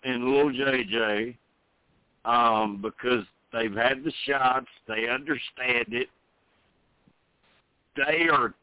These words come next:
totally on board with what's going on. And with wearing the mask, and then Autumn,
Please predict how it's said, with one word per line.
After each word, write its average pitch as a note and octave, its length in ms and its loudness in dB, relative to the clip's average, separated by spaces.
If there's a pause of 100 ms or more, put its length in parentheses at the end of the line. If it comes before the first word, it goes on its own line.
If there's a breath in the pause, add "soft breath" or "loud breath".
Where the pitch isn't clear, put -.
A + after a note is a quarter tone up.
(120)
totally E3+ 460 2
on E3 340 2
board A#2+ 760 2 (960)
with A#2+ 220 2 (140)
what's A2+ 380 -4
going C3 360 2
on. G#2+ 560 -2 (960)
And A2+ 340 0 (100)
with A#2 260 -2 (340)
wearing C3+ 400 2
the E3 80 -2
mask, B2 600 2 (1160)
and A#2+ 260 -2
then C3 240 2 (120)
Autumn, D#3 680 2